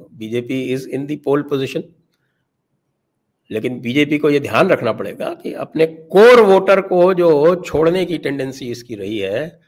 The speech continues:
जैसे पश्चिम बंगाल में लोगों ने देखा कि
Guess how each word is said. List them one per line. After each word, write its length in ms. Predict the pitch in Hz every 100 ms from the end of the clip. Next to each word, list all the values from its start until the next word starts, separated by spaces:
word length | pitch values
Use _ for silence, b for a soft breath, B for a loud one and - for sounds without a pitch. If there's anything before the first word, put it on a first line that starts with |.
| _ _ _ _ _ _ _ -
जैसे 200 | 101 113
पश्चिम 360 | - - 117
बंगाल 340 | 107 104 117 123
में 100 | 110
लोगों 200 | 101 101
ने 100 | 92
देखा 680 | 92 - 95 117 131 _ _
कि 500 | _ - 139 110